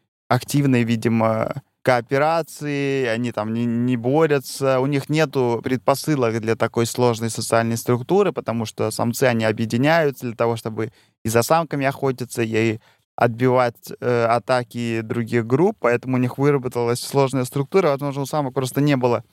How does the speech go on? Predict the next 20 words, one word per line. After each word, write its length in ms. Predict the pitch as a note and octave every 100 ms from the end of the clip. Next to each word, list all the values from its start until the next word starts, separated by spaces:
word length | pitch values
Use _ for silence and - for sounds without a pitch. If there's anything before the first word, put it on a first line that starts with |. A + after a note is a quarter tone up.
| _ _ _ _ -
для 240 | B2+ C3+
этого 160 | C3 C3
необходимости, 960 | C#3 C3 C#3 D3 G#3+ A3 F3+ - A#2+ - _ _ _ _
но 360 | - C#3 D3+ D3
интересно, 460 | C#3 E3 E3 D3+ B2+
конечно, 400 | C3 B2+ - B2
если 280 | A#2 A#2
они 440 | A#2+ A#2+ B2 B2 A#2 - _ _
чего-нибудь 720 | - C3 C3 B2+ A#2+ B2 - -
узнают 560 | C3+ B2 C3+ B2+ A#2+ - -
и 100 | B2
про 220 | D3 C#3+
самок, 400 | - G3 A#3+ G3
потому 280 | D#3 C#3+ C#3+
что 140 | -
они 140 | C#3 C3
тоже 220 | C#3+ C3
свистят, 600 | - C3 - D3+ F#3 A3 - -
и, 840 | - B2+ C3 B2+ B2 A#2+ A#2 - -
да, 320 | B2 A#2+ -